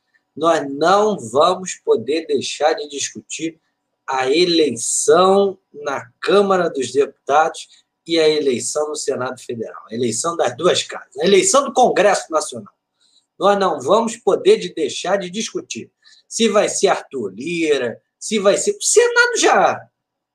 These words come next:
a Simone, coitada, já levou uma lavada daquelas, é... De, de, de ducha de posto de gasolina. Agora, a, a, a disputa na Câmara tá aberta,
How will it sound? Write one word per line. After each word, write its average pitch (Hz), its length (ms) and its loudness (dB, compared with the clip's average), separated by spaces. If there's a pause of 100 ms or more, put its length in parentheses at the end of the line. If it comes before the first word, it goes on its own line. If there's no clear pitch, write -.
a 180 60 -10
Simone, 202 480 0
coitada, 101 560 -6
já 160 160 0
levou 160 420 0
uma 160 120 4
lavada 143 580 2
daquelas, 156 720 -2 (500)
é... 120 580 -2 (520)
De, 143 300 -8
de, 117 380 -12 (160)
de 156 160 -6
ducha 220 520 2
de 190 140 2
posto 226 520 4
de 196 120 0
gasolina. 143 720 -2 (480)
Agora, 143 500 2 (180)
a, 254 420 4
a, 151 640 0 (280)
a 151 80 -4
disputa 226 500 -4
na 156 140 -4
Câmara 262 440 -4
tá 466 120 -2
aberta, 160 500 -2